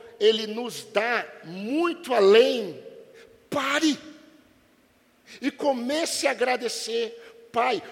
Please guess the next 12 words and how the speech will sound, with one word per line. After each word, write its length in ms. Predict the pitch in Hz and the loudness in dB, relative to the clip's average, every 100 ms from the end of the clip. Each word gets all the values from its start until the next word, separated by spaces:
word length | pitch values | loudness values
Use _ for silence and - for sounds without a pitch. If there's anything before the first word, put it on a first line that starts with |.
| - | -10
o 80 | 202 | -10
pão 500 | - - 240 302 311 | -10 2 4 4 2
nosso 720 | 233 220 269 254 - 233 196 - - - - | -2 0 0 0 -6 -8 -10 -14 -20 -20 -10
de 260 | 175 247 | -4 -4
hoje 680 | 226 190 262 254 - 170 - - | -2 2 2 2 -2 -6 -12 -16
foi 300 | - - 302 | -12 -2 -2
muito 560 | 247 226 311 359 349 294 | 0 2 4 4 2 -6
mais 420 | 220 262 302 226 | 0 2 4 2
do 100 | 254 | -6
que 160 | - 277 | -4 -4
o 100 | 269 | -4
pão. 640 | - 285 320 294 202 | -2 4 6 6 0